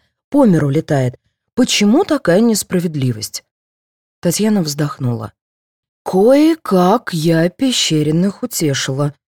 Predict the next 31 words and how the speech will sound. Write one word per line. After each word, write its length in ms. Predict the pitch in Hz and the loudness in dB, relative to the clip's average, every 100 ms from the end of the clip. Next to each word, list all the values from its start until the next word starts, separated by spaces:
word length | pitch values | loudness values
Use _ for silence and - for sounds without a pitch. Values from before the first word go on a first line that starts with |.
| _ _ _ - | _ _ _ -2
Ингу 320 | 311 403 403 | 2 4 2
спать 420 | 415 - 226 220 226 | 0 0 0 0 0
уложила, 600 | 220 220 208 226 220 214 _ - | 0 0 0 0 0 -2 _ -8
села 340 | 311 330 311 | -2 0 0
со 160 | - 269 | -2 -4
Светланой 480 | 269 262 277 269 | -4 0 0 2
на 160 | 269 285 | 0 -2
кухне, 500 | - 359 - 202 202 | 0 -2 -2 -2 0
а 40 | |
она 180 | 220 262 | 0 -2
спрашивает, 720 | - - 175 143 - 127 123 - _ _ _ 214 | -4 -6 -6 -4 -6 -4 -4 -6 _ _ _ 0
неужели 480 | 269 254 247 262 | 2 2 2 0
Илона 280 | 254 247 240 | 2 2 2
не 160 | 240 247 | 2 2
видела, 400 | 294 285 269 220 | 0 0 0 0
к 240 | - - | -4 -12
кому 380 | - 226 226 233 | -2 2 4 2
в 100 | 190 | 0
гости 400 | 175 262 - 247 | -2 -2 -2 -2
нагло 420 | 240 240 214 233 | 0 0 0 -2
ввалилась?» 800 | 214 220 262 240 156 131 123 - _ _ _ _ | -2 -4 -4 -2 -2 -2 -6 -10 _ _ _ _
не 140 | 196 208 | 0 2
поняла, 460 | 233 226 226 285 | 2 2 2 2
что 180 | 294 - | 0 -2
я 180 | 185 190 | 0 0
с 60 | - | 0
трудом 420 | 165 156 170 165 | -4 0 0 0
выживаю, 720 | 165 151 151 156 214 220 185 _ _ - | 0 -2 -2 0 0 0 -2 _ _ -4
одна 300 | 208 311 330 | 0 2 0
сестру 500 | 165 135 - 151 233 | -4 -6 -2 -2 -2
тяну. 480 | - 214 202 190 | -2 0 2 0